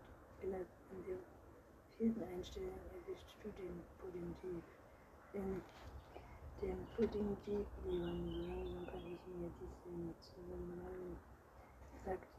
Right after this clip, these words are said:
mit Philipp in Einstellung fünf, gehst du in Relation mit den Worten, "Hey, der Pudding gehört mir",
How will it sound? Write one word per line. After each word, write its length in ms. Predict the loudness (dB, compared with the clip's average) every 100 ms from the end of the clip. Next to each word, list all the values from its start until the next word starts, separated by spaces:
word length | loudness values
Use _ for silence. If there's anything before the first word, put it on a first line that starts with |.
| -2
mit 140 | -2 -2 -8
Philipp 280 | 2 4 4
in 140 | 2 -6 -6
Einstellung 560 | -8 -8 -2 0 0 -2
fünf, 220 | -2 -2 -4 -8 -8 -10 -10 -12
gehst 200 | -12 -12 -2
du 160 | 6 6
in 800 | 6 -4 -8 -10 -12 -12 -2 6
Relation 420 | 6 6 2 2
mit 140 | 0
den 140 | -2 0
Worten, 320 | 2 2 0 0
"Hey, 220 | 2 2
der 360 | 0 -6 -12 -10
Pudding 300 | -2 0 2 4
gehört 260 | 4 4 0
mir", 340 | 2 2 2